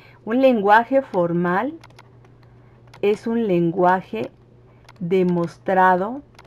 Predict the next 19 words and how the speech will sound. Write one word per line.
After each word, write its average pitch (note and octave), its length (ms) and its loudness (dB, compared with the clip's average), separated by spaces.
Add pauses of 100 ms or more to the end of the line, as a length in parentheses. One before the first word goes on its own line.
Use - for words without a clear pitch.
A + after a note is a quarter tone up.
(100)
matemáticamente. F3+ 1800 -4 (680)
Por F#3+ 160 0
lo F#3+ 180 2
tanto, A#3 320 0
un C#4 60 2
lenguaje G#3+ 400 0
formal, F#3 400 0
pues F#3+ 160 -6
muy G3+ 220 -4
bien, G#3 420 -6 (480)
cualquiera G3+ 560 6
de A3+ 120 4
todas A3 300 4
las F3+ 300 2
lógicas G3 800 0
que E3+ 260 -2
hemos G3 380 -4
visto, F3+ 520 -8 (600)
o F#3 280 4